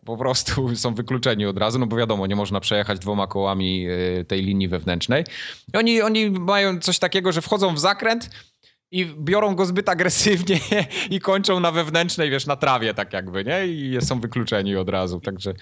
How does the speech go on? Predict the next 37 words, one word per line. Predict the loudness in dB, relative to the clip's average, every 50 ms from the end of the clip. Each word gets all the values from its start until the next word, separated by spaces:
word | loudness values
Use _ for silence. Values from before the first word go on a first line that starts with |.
| -14 -16 -6 0
bardzo | 2 2 4 4 4
często | 4 2 2 2 2 0
się | 0 0
to | 0 -2
zdarza, | 0 0 0 0 0 0
nagminnie | 0 0 0 0 0 2 2 2 0 0 0
zresztą. | -2 -2 -4 -4 -6 -8 -10 -10 -12 _ _ _ _ _ _ _ _ _ _ _ _ _ _ _ _ _ _ _ _ _
No, | -12 -8 -8 -6 -4
to | -2 0 0 2
ja | 2 2 2
myślę, | 2 2 2 2 2
że | 2
w | 2
tą | 2 2 2
grę | 4 4 4
można | 2 2 0 0
by | -2 0
było | 0 -2 0
się | -2 -2
fajnie | 0 0 0 0 0 2
bawić | 0 0 0 -2 -6
w | -4 -2
koopie, | 0 0 2 2 0 0 0
tak | 0 0 0
ze | 0 2
znajomymi, | 2 2 2 4 4 2 2 2 2 2
nawet | 2 0 0 -2
w | -2 -2
cztery | -2 0 2 2 4 2
osoby, | 2 2 2 0 2 2 0 0 0
to, | 0 0 0 -2 -2
to | -4 -6 -4 -2
naprawdę | -2 0 0 0 0 2 2 2
rewelacyjna | 2 2 2 2 0 0 0 0 0 0 2
zabawa | 2 2 2 2 2 0 0
może | 0 -2 -2 -2
być. | -2 -2 -4 -4